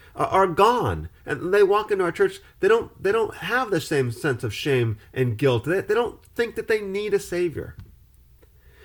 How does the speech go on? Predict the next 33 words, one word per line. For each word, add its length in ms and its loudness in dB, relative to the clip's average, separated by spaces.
So 460 2
how 200 2
can 140 -2
we 80 6
reach 260 0
them 140 0
then? 280 -6
Well, 220 0
the 120 -2
gospel's 460 0
attractive, 800 -4
number 220 -2
one, 320 -2
because 280 0
Jesus 420 2
preached 320 -4
a 60 -2
gospel 440 -2
of 160 -4
love, 400 0
compassion, 760 -2
humility, 760 0
and 260 -4
justice. 560 -4
Another 240 6
thing 180 2
is 220 6
this. 340 0
If 140 -2
we 120 6
live 200 6
authentically 680 2
before 720 0